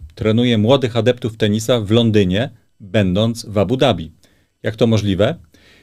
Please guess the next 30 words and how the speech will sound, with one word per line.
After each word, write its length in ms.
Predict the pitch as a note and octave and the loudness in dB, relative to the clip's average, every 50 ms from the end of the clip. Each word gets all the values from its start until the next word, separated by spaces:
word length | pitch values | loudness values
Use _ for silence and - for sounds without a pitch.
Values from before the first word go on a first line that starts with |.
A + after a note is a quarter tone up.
| _ _ _ | _ _ _
Dzięki 340 | G#2+ G#2 A#2+ A#2+ A#2 - B2 | -2 -2 -2 0 0 -6 -10
pierwszej 640 | A2+ - _ - D#3 E3 E3+ E3 - - F#3 F3+ F3 | -10 -8 _ 2 4 4 4 2 0 0 0 0 0
w 40 | |
historii 520 | - - D3 - - - A#2+ A2+ A2 B2 A#2+ | -2 -6 -8 -4 0 2 4 4 4 2 -2
profesjonalnej 680 | B2 B2+ A#2 - A2 - B2+ A#2 A#2+ C3 C3+ B2+ A#2 | -4 -6 -4 -4 -4 -4 -2 0 0 0 0 0 -2
sesji 380 | A2 - - C#3+ C3+ - C3+ A#2 | -2 0 -2 -2 -2 -2 -6 -8
treningu 420 | - - A2+ A2 A#2+ B2 A#2 A#2 | -4 -2 0 0 0 0 0 -2
tenisa 520 | G#2+ G#2+ F#2+ F#2 F#2+ F#2 - B2+ A#2+ B2+ B2 | -2 0 -2 -2 -2 -2 -2 -2 -2 -4 -6
za 180 | C3 G#2 A#2+ A#2+ | -4 -2 -2 0
pomocą 380 | A#2 B2 A#2+ A#2+ A#2 - A#2+ | 0 0 -2 -2 -4 -4 -8
hologramu 680 | A2 - A#2 A2 G2+ F2+ F#2+ F2+ F2+ F#2 F#2 F#2 - _ _ | -6 0 0 0 0 2 0 0 0 0 -2 -4 -8 _ _
trzy 240 | - - - A2+ G2+ | -12 -4 -4 -2 0
D. 220 | G2 G2+ F2 E2 - _ _ _ _ _ _ _ _ _ _ _ _ _ | 2 0 0 0 -6 _ _ _ _ _ _ _ _ _ _ _ _ _
Dzięki 280 | - F#2 F2+ F2+ - A2 | -6 -6 -4 -4 -4 -4
szybkiej 300 | A2+ D3 C#3+ - E3+ E3+ | -4 -4 -2 -2 -2 0
transmisji 580 | - D#3 D3 A2 - D#3+ D3 A#2+ - - F2+ | 0 -2 -2 0 0 -2 -2 -2 -2 -4 -6
pięć 340 | - - A#2 B2+ D3 C#3+ B2+ | -2 0 0 2 2 0 0
G 300 | G#2 G#2+ F#2+ F2+ F#2 - - - | 0 2 2 2 0 -2 -8 -12
hologram 500 | - - A#2 A#2+ A#2+ A#2 C3 C3+ C#3 B2+ | -2 2 2 2 2 2 0 -2 0 0
nie 100 | G#2 F#2 | 0 0
ma 120 | F#2+ G2 | 0 0
opóźnień, 540 | A2+ A2+ - F3+ D3 G#2+ F#2 F#2 E2+ D#2+ - - _ _ _ _ | 0 2 2 2 2 2 0 -4 -6 -6 -10 -16 _ _ _ _
co 160 | _ - A2+ | _ -10 -4
pozwala 440 | - A#2 G#2+ F#2 - A#2+ B2+ C3 A#2+ | -2 0 -2 0 2 2 2 2 2
mieć 240 | A2+ A2 A2 G2+ F#2+ | 2 2 0 0 0
wrażenie, 600 | G2+ G2+ G2+ F#2+ G#2+ F3+ F#3 A#2+ F2 E2 E2+ - - _ _ _ _ _ _ | 0 0 2 2 2 2 2 2 0 -4 -8 -12 -18 _ _ _ _ _ _
iż 180 | - A2 - - | -10 -10 -10 -4
trenujemy 580 | - A2+ A2+ G#2+ A2 A#2 C3+ C#3+ C3+ B2 A2 F2+ | 0 2 2 4 4 4 2 2 2 2 0 0
z 100 | E2+ F2 | -2 -2
nim 300 | G2 G2 A2 C3+ E3 | 0 0 0 0 -2